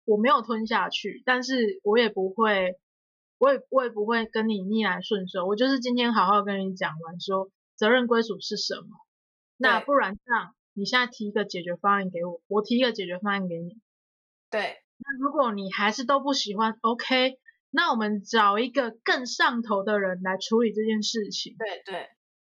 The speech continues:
Speaker 1: 我，我今天来就是解决问题，
Speaker 2: 对。
Speaker 1: 我不是来跟你赌气，就是这个事情要分很开。但是有些人就是很喜欢赌气啊，
Speaker 2: 嗯。
Speaker 1: 然后就把问题放在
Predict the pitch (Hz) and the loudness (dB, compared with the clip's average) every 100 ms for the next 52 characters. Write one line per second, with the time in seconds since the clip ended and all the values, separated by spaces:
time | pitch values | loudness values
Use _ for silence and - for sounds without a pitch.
0 | _ - 247 240 226 269 302 311 226 202 | _ 4 4 6 2 0 0 2 0 2
1 | 233 240 208 190 185 220 208 185 190 - | -2 -2 -2 -2 0 0 0 -4 -12 -16
2 | - _ - 190 214 208 247 247 277 233 | -18 _ -6 0 0 2 0 0 -2 -2
3 | 226 226 208 190 - - - 214 - _ | -4 -4 -4 -8 -8 -4 -4 -4 -10 _
4 | _ _ _ _ _ _ _ 247 240 254 | _ _ _ _ _ _ _ -2 0 0
5 | 247 240 294 262 233 - 254 214 196 208 | -2 -2 -2 -2 -2 -6 -6 -4 -2 0
6 | 214 _ 226 208 214 190 - - - - | -2 _ -2 -2 -2 -6 -10 -8 -8 -6
7 | 160 165 _ _ _ - 339 370 392 254 | -12 -12 _ _ _ -2 0 2 2 2
8 | 208 294 311 269 311 247 220 269 226 262 | 0 0 0 -2 -4 0 0 0 0 0
9 | 285 254 208 208 - 392 359 339 330 330 | 0 -2 0 -2 0 2 4 4 4 2
10 | 349 403 285 381 320 277 349 359 | 0 0 0 0 -2 0 0 0